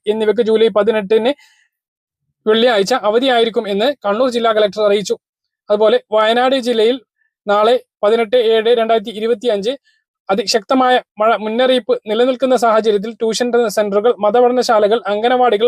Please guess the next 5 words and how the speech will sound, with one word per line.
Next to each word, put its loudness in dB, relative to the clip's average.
പ്രൊഫഷണൽ -2
കോളേജുകൾ 2
ഉൾപ്പെടെ 0
എല്ലാ 0
വിദ്യാഭ്യാസ -2